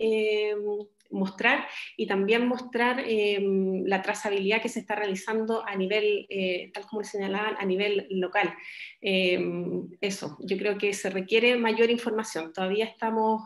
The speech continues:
estamos, eh, bajos en, en, en, en términos de la información que se está mostrando y se requiere, eh, mostrar, eh, un mayor nivel de detalle, sobre todo a nivel, eh, local,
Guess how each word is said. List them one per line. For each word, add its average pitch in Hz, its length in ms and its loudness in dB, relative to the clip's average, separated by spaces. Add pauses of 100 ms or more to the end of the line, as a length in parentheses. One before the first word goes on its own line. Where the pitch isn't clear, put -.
(100)
estamos, 202 880 -4
eh, 185 520 -2 (400)
bajos 247 320 4
en, 240 160 2
en, 220 440 0
en, 214 160 -4 (380)
en 196 160 -12
términos 208 380 -4
de 208 100 -4
la 190 260 -2
información 196 460 -4
que 214 80 -8
se 220 120 -12
está 220 140 -12
mostrando 226 440 -6
y - 20 -2
se 208 140 -8
requiere, 208 500 -4
eh, 190 320 -2 (640)
mostrar, 208 680 -2
eh, 202 320 -2
un 196 140 0
mayor 190 260 2
nivel 233 220 4
de 233 80 2
detalle, 233 320 0
sobre 196 260 -4
todo 240 400 -4
a 226 60 -4
nivel, 220 500 -2
eh, 196 200 -2
local, 185 300 -4